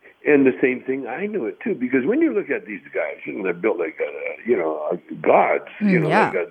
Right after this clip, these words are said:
Speaker 1: Ad-, Adonises. And, and, and when they got a joint in their mouth, they won't touch a beer, but they got a joint.
Speaker 2: <laughs>
Speaker 1: And, and, and <laughs> it didn't take me long to realize, you know, that I was onto something.
Speaker 2: Yeah.
Speaker 1: And then I met, I met,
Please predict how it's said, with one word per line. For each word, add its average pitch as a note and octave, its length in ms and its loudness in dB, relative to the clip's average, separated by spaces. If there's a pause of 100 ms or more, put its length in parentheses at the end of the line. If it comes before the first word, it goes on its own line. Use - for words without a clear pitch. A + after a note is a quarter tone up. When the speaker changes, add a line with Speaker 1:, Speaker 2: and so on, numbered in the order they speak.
Speaker 1:
Ad-, E3 140 -6
Adonises. - 540 2 (420)
And, C#3 180 4
and, B2+ 220 4
and B2 320 0
when A#2 160 4
they A#2 80 -2
got A#2 160 -2
a D#2+ 80 -2
joint G#2+ 340 2
in B2+ 120 -6
their F2+ 140 -6
mouth, A#2+ 300 0 (200)
they A#2 100 4
won't B2 280 2 (300)
touch - 240 2
a F#2 60 0
beer, C#3 400 4
but - 220 -8
they G#2+ 100 0
got G#2 180 -2
a D2 80 -6
joint. E3 480 -2
Speaker 2:
<laughs> G#3+ 40 0 (340)
Speaker 1:
And, G#2 360 -2
and, A2+ 260 4
and A2+ 360 2
<laughs> - 60 -4
it G3 680 2
didn't B3 220 0
take F#3+ 180 0
me F#3 180 -4
long E3 340 -2
to C#3 100 -4
realize, B2 560 -6 (240)
you A#2 100 -8
know, G#2 180 -8
that G#2 220 -6
I G#2+ 80 -2
was G2+ 180 -4
onto E3+ 280 -6 (100)
something. - 320 -10
Speaker 2:
Yeah. A3 340 2
Speaker 1:
And C3 120 6
then F3+ 120 6
I E3+ 120 2
met, C#3 260 0
I C3+ 140 4
met, C#3+ 300 -4